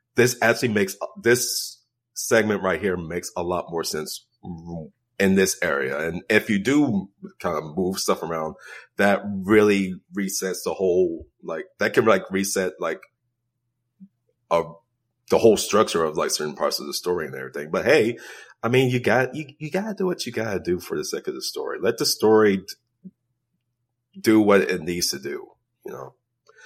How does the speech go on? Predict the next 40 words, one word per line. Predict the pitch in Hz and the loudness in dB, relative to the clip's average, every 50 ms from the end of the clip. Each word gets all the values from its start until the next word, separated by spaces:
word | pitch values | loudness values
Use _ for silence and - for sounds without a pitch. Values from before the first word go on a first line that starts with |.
| - - - - - - - _ _ - | -20 -20 -20 -20 -20 -20 -20 _ _ 4
But | 175 180 170 170 - | 4 4 4 2 0
so, | - - 180 180 180 175 175 - - - _ _ _ | 2 6 8 8 8 8 6 2 -6 -20 _ _ _
so | - - 180 175 | 4 8 8 8
a-, | 175 - | 10 10
a-, | 147 143 - - 147 143 139 143 139 131 127 | 8 8 10 10 8 8 8 8 8 8 6
a-, | 127 - | 6 4
as, | 127 123 120 113 107 - - | 4 4 4 2 0 -4 0
as, | 117 113 107 101 98 - | 0 2 2 0 -2 -2
as | - 110 104 - | 0 0 0 0
cranky | - - 180 190 185 202 180 156 | 2 2 2 2 4 4 6 6
as | 131 123 | 6 6
I | 110 98 | 4 2
might | 101 107 - - | 2 2 0 -2
sound | - - - 101 95 95 101 101 | -2 0 0 2 2 2 2 2
about | 95 101 101 101 | 2 2 0 0
the | - 104 | 0 -2
process, | - - 110 110 110 - 120 127 | -2 0 0 0 2 0 0 2
it, | - 349 320 - | 4 4 4 8
it, | - 214 208 - | 8 8 8 10
it | 196 | 12
was | 196 190 190 190 | 12 12 12 10
fun. | - - 98 95 95 98 - | 8 2 2 2 2 2 4
It's, | 117 123 123 123 123 | 6 6 6 6 6
it, | 139 - - | 2 -2 2
it | 113 117 120 - 113 | 2 2 2 4 2
was | 113 113 113 110 110 | 2 2 2 0 -2
enjoyable, | 113 107 98 92 85 85 82 80 87 85 85 85 - | -4 -4 -4 -4 -4 -4 -4 -2 -2 -2 -2 -4 -6
and | 85 87 85 85 76 | -8 -8 -8 -8 -6
I, | 69 87 87 87 87 82 | -6 -4 -4 -4 -4 -6
I | - 82 82 | -6 -8 -8
look, | 82 85 82 85 85 - - | -8 -8 -8 -8 -10 -10 -12
I | 80 80 | -12 -10
look | 80 80 80 - _ _ | -8 -8 -8 -8 _ _
forward | 76 76 76 73 - - | -10 -8 -8 -8 -10 -12
to, | - 76 71 71 71 - - - | -12 -12 -12 -12 -14 -14 -10 -8
well, | 87 82 - 92 | -4 -2 4 6
I | 113 131 139 | 8 8 6
actually | 135 - 123 101 | 6 6 6 6
already | 98 98 92 92 82 | 6 6 4 2 0
started, | - - 98 90 82 71 | -2 -2 -2 -2 -2 -2